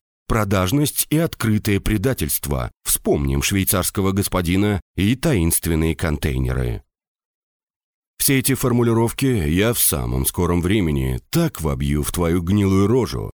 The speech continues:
что после ты уже и не встанешь, падаль.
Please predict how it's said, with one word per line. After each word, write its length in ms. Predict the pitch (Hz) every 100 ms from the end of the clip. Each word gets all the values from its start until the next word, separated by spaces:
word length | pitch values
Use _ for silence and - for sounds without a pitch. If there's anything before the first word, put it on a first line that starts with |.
| _
что 280 | - 135 127
после 400 | - 143 139 170
ты 120 | -
уже 360 | 151 117 139 123
и 80 | 120
не 160 | 117
встанешь, 680 | 110 - 117 71 57 55 - -
падаль. 400 | - 64 58 50